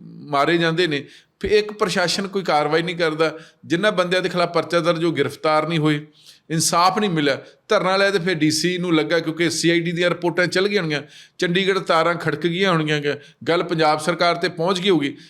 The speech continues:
ਤੇ ਸਰਕਾਰ ਨੇ ਹੁਕਮ ਦਿੱਤੇ ਹੋਣੇ ਕਿ ਜਾ ਕੇ ਡੀ ਸੀ ਨੂੰ ਜਾ ਕੇ ਸਮਝਾ ਕਿ ਸਰਕਾਰ ਤੁਹਾਡੇ ਨਾਲ ਆ। ਜਦੋਂ ਡਿਪਟੀ ਕਮਿਸ਼ਨਰ ਪਟਿਆਲਾ ਪਹੁੰਚੀ ਤੇ ਉਸ ਤੋਂ ਬਾਅਦ ਉਹਨਾਂ ਨੇ ਇੱਕ ਵਿਲੱਖਣ ਤੌਰ ਤੇ ਉਹਨਾਂ ਰੋਸਾ ਹੀ ਗੁੱਸੇ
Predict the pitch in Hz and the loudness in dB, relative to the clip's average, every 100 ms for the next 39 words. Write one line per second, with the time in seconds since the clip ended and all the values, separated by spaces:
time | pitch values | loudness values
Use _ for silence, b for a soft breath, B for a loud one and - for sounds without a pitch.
0 | B - 196 - 175 170 175 175 190 165 | B -4 -2 0 0 2 2 2 2 2
1 | 190 175 170 196 185 180 156 160 151 160 | 0 -2 -4 -4 0 0 2 0 2 0
2 | 156 156 175 170 165 156 147 156 160 151 | 2 2 0 -2 0 0 0 -2 -4 -2
3 | 143 131 139 B B - 170 165 160 156 | 0 0 -2 B B -4 0 0 2 2
4 | 156 170 143 135 135 143 135 127 b b | 2 2 0 2 2 0 -2 -8 b b
5 | _ 135 190 196 165 160 202 196 196 - | _ 0 2 2 0 0 -2 -2 -2 -2
6 | 190 180 175 160 160 160 165 196 - 165 | -2 -2 0 2 2 2 0 -4 -2 -4
7 | - - - 151 - 175 175 175 165 160 | -4 -12 -6 -6 -2 0 2 2 2 0
8 | 165 165 160 151 156 160 202 160 147 139 | 0 0 -2 0 0 0 -4 2 2 2
9 | 165 180 175 156 190 - 190 139 147 156 | 0 0 2 4 2 2 2 0 -2 -4
10 | 156 135 | -2 -4